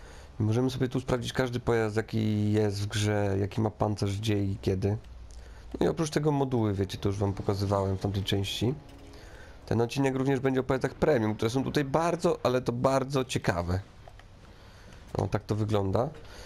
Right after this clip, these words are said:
I jeszcze tutaj chciałem wam pokazać ulepszenia.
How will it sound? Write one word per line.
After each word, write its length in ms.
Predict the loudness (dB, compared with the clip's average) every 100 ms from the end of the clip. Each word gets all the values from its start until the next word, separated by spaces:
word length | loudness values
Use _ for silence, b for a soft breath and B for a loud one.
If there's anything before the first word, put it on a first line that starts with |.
| B B B
I 200 | 0 2
jeszcze 440 | 2 0 0 0
tutaj 400 | 0 -2 0 0
chciałem 380 | 2 2 2 2
wam 200 | 0 -2 -4 -4 -2
pokazać 720 | -2 0 0 0 0 -2 -6 -2
ulepszenia. 1300 | 0 -2 -2 -2 0 2 2 2 2 2 0 0